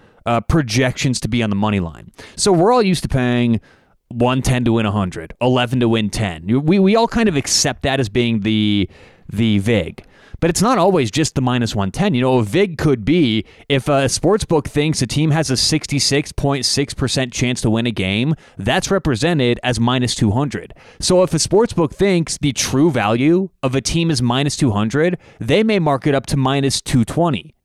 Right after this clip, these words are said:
Okay, so therefore the vig would be twenty cents on top of the minus two hundred already. The vig isn't always how much over even money is something. That's a misconception, right?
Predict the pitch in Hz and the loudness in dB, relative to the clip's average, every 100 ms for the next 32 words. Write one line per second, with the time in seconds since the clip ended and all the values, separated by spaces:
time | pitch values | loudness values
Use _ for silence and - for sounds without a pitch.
0 | - 127 139 - - - 135 139 202 170 | -6 -2 -2 -4 -2 0 2 2 2 2
1 | 156 123 127 123 107 113 113 - - - | 0 0 -2 0 0 0 -2 -4 -6 -2
2 | 170 175 127 - 208 175 139 143 - - | 0 0 0 0 0 0 0 -2 -6 -2
3 | 143 139 - 185 175 131 131 131 127 123 | -2 -2 -2 -2 -2 -2 -4 -2 0 -2
4 | - 120 113 107 95 120 90 - - 135 | 0 0 0 0 2 2 0 -8 -10 -2
5 | 139 127 254 214 - 214 185 - 127 170 | 0 4 2 2 0 2 2 2 2 4
6 | 113 107 95 98 - - - 127 180 160 | 4 2 0 -2 -6 -14 -10 -2 0 2
7 | 131 165 - - 143 151 143 143 139 127 | 2 2 -2 0 2 4 2 -2 0 0
8 | 117 117 120 104 - 101 104 110 135 147 | 0 0 0 0 0 -2 -2 -2 0 -2
9 | - 113 135 123 95 90 110 131 | 0 -2 -2 -2 -4 -2 0 -2